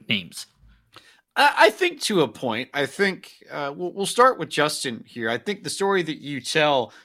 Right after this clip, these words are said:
Speaker 2: of the lack of track time, lack of practice time is an incredible testament to the strength of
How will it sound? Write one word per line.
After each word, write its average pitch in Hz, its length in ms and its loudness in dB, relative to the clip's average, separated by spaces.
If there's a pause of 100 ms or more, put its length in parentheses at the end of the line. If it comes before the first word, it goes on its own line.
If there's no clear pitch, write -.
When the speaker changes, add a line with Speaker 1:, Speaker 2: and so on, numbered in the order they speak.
(140)
Speaker 2:
of 123 540 -2
the 113 420 -8
lack 156 420 2
of 113 100 -10
track 139 280 -2
time, 117 380 -4
lack 110 340 0
of 92 140 -10
practice 107 540 -6
time 90 420 -8 (360)
is 104 560 -8
an 117 80 -10
incredible 127 440 0
testament 117 640 -6
to 143 320 -10
the 135 100 -6
strength - 580 -8
of 117 320 -4